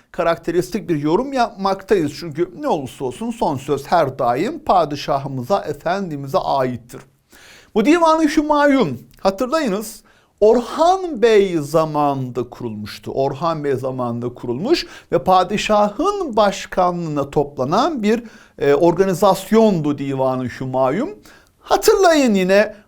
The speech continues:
Fatih Sultan Mehmet Han zamanında, "Fatih, benim önemli işlerim var, büyük hedeflerim var. O yüzden divan başkanlığını sadrazama bırakacaktı."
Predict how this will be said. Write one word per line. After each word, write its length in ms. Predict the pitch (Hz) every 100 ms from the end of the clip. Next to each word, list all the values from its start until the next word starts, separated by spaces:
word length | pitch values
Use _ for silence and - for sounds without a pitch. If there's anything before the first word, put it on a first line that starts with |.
| _
Fatih 600 | 214 233 240 240 349 320
Sultan 500 | - 247 214 247 240
Mehmet 580 | 226 220 220 220 226 -
Han 520 | - 240 254 220 175
zamanında, 920 | 147 156 147 147 135 127 139 247 - - _ _ _
"Fatih, 520 | - 165 - 202 247 -
benim 300 | 185 170 175 -
önemli 380 | 143 139 147
işlerim 400 | 160 - 190 208
var, 280 | 202 208 208 - _ -
büyük 240 | 117 120
hedeflerim 760 | 147 156 156 175 175 202 220 220
var. 260 | 226 233 - _
O 120 | -
yüzden 640 | 269 202 147 190 208 233 170
divan 720 | 185 180 202 320 320 254 196
başkanlığını 1080 | 175 156 - 151 147 143 135 131 233 311 339 -
sadrazama 1200 | 170 160 165 156 156 147 151 139 139 175 247 -
bırakacaktı." 1040 | 151 143 139 135 160 151 - _ - 156